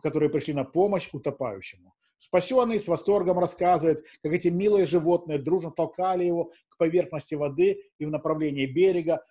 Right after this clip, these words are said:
пока эта забава не привлекла внимание катера береговой охраны. И ни разу не попадали в прессу свидетельства о дельфинах, о дельфинах, атаковавших, э, беднягу, э, ибо об этом же рассказать он не сможет. На деле же исход такого контакта зависит лишь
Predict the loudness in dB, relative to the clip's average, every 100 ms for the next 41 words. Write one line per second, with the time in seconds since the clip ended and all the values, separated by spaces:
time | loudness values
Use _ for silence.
0 | _ -6 0 0 0 -4 -2 0 2 0
1 | -2 -6 -8 -2 -2 -2 -4 -4 -4 -6
2 | -6 -6 -4 -6 -8 -8 -8 -8 -8 -10
3 | -16 -16 _ _ _ _ _ -6 -4 0
4 | 2 2 2 0 -6 -6 -4 -2 -4 -10
5 | _ 0 0 -2 -8 -8 _ _ -6 -6
6 | -6 -10 -8 -8 -8 -8 -8 -8 _ _
7 | -14 -10 -8 -8 -4 -4 -6 _ _ -10
8 | -4 -4 0 2 2 2 -2 -4 -6 -6
9 | _ -10 -6 -6 -8 -12 -8 -4 -2 -2
10 | -4 -10 _ _ _ _ _ -6 0 0
11 | 0 -2 -4 0 0 0 -2 -2 -2 -2
12 | -2 2 0 0 -2 -4 -4 -8 -10 -8
13 | -8 -8 -14 _ _ _ -6 -4 0 0
14 | 2 0 0 -2 -2 -4 -4 -2 -6 -2
15 | -4 -4 -6 -4 -6 -8 -12 -12